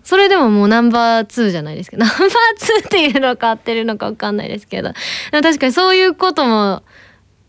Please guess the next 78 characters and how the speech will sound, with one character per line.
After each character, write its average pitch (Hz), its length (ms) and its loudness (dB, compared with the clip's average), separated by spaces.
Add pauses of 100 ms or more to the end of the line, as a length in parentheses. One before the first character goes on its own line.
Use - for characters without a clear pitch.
(240)
も 240 300 2
う - 40 2
生 269 60 2
ま 339 140 2
れ 320 80 0
た 254 80 -4
時 285 240 -2
か 233 120 -2
ら 214 100 -2
そ 269 160 -2
う - 20 2
な 226 100 0
の 202 100 -4
か 190 140 -6
な 208 320 -2
と 196 160 -10
か - 320 -8
思 214 280 0
い 202 80 0
つ 196 100 -10
つ、 - 320 -10 (600)
な 269 100 2
ん 240 40 -4
か 220 60 -2
や 220 80 0
っ - 20 -6
ぱ 220 120 0
占 302 340 2
い 302 40 0
っ 285 40 -6
て 214 200 -2
い 220 80 2
ろ 269 120 2
ん 285 60 0
な 233 140 2
お 220 40 -2
話 208 380 -2
を 196 40 -2
ね、 208 140 -2
聞 240 160 -10
け 208 80 -6
た 196 140 -4
り 196 100 0
し 196 40 -10
て 175 140 -12
楽 233 240 2
し 220 140 -2
い - 20 2
の 185 160 -2
で、 180 280 -2 (380)
ま 233 80 -6
た 226 80 -2
定 254 200 2
期 254 100 -8
的 233 300 -2
に 220 260 2
行 220 140 -4
く 226 100 -4
の 202 80 0
で、 185 160 -4
変 320 80 2
わ 277 80 2
っ 226 80 -6
た 220 100 -4
こ 202 120 -6
と 196 100 -4
あ 190 40 -2
っ 190 80 -10
た 190 100 -6
ら 175 60 -4
ま 185 140 -4
た 190 100 -14
報 190 180 -2
告 185 220 -6
し - 140 -8
ま 185 120 -6
す - 120 -18
ね。 339 200 -4